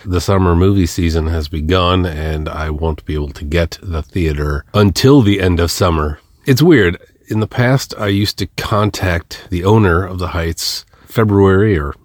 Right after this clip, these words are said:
even March and be like, "Can I do a premiere in May?" And he'd be like, "Yeah, anytime you want, just not the weekends,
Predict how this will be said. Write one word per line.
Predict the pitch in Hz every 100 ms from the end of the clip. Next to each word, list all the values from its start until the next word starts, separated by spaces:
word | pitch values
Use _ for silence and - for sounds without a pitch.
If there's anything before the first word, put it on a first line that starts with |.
| -
even | 95 76
March | 85 90 85 -
and | 76
be | 80
like, | 78 80 -
"Can | 82
I | 80
do | 92
a | 87
premiere | - 82 110 147 135
in | 82 73
May?" | 98 165 170
And | 101 80 69
he'd | - 90 80
be | 85
like, | 90 98 87 -
"Yeah, | - - 117 104
anytime | 98 120 120 120 131
you | 117
want, | 107 127 104 85 _
just | 92 90 - _ - -
not | 78 71 -
the | 101
weekends, | 143 127 95 82 80 78